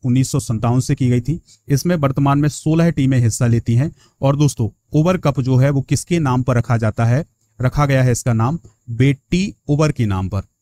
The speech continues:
जो कि एक ब्रिटिश महिला थी, ठीक है दोस्तों,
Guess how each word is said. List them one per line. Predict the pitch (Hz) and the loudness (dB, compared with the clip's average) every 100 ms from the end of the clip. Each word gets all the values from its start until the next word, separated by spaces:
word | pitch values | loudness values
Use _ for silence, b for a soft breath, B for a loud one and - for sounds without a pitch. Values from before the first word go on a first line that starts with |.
| - | -4
जो | 123 | -2
कि | 147 180 - | -2 -4 -2
एक | 156 151 | -2 0
ब्रिटिश | 127 139 175 - | 0 0 0 0
महिला | 135 117 104 104 | 0 2 2 0
थी, | 113 101 - | -4 -10 -4
ठीक | 151 | -2
है | 185 | -2
दोस्तों, | 160 - | -2 -4